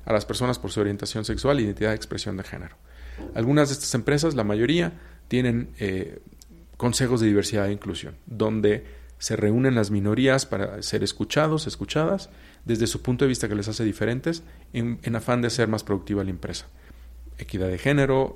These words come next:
eh, estado civil, eh, religión, edad, procedencia académica, incluidos las personas L G B T más.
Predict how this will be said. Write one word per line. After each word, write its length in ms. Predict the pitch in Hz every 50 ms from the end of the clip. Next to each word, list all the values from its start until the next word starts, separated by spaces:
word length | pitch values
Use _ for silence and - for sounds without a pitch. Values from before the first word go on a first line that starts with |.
| - -
eh, 160 | 104 92 - - - 73 65 - - - - - - - -
estado 340 | - - - - 95 87 82
civil, 640 | - - 120 117 139 151 156 151 151 151 147 - - - - - - -
eh, 280 | - 104 98 95 98 95 95
religión, 840 | 95 95 92 95 98 - - - 135 139 139 143 135 131 131 - -
edad, 600 | - - 101 95 101 117 127 135 131 135 135 131 - - -
procedencia 440 | - 107 - 107 107 98 - - 98
académica, 640 | - 98 101 110 127 135 135 139 - 147 180 190 - - - - - -
incluidos 800 | - 110 104 - - 107 104 101 101 107 104 110 120 120 - - - -
las 140 | 98 -
personas 380 | - 101 - - 101 101 101 -
L 120 | 101 95
G 100 | 87 87 95
B 80 | 98
T 140 | 95 - -
más. 280 | - - - - -